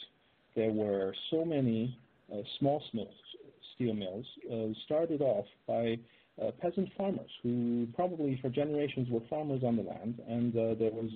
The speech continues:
a boom in the market. And, um, uh, so they started small mills, and they, they melted material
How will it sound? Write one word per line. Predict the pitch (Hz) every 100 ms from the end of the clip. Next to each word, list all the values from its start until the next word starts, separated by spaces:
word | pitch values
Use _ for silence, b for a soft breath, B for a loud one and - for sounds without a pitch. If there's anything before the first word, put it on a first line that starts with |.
| 110
a | 117
boom | 123 127
in | 123
the |
market. | 104 - - - - _ B B B B
And, | 117 117 113 117
um, | 113 117 113 113 - -
uh, | 120 101 101 113
so | 131
they | 123 127
started | 147 143 139 -
small | 156
mills, | 170 226 80 - -
and | 120 117 120 123 123 b b b b -
they, | - 127
they | 123
melted | 131 139 160 - 139 - 254
material | 139 127 202 202 117 107